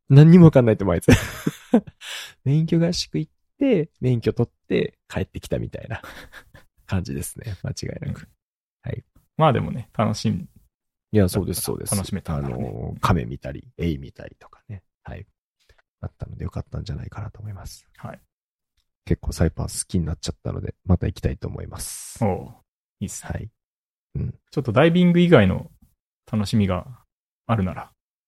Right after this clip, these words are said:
Speaker 2: 僕も行きたいですけど。
Speaker 1: 確かに。えっとね、海が綺麗だな。<laughs> 海だな、本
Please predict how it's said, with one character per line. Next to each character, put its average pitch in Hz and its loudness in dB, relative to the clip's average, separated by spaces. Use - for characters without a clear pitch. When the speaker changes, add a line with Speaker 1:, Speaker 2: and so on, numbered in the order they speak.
Speaker 2:
僕 98 -6
も 92 0
行 90 -6
き - -18
た - -8
い 90 -10
で - -16
す - -16
け - -20
ど。 - -20
Speaker 1:
確 - -4
か 67 -4
に。 - -12
え 92 2
っ 87 0
と - -6
ね、 85 -2
海 98 4
が 87 -2
綺 - -6
麗 80 -4
だ 101 -12
な。 92 -10
<laughs> - 0
海 98 -6
だ 87 -6
な、 113 -2
本 117 -8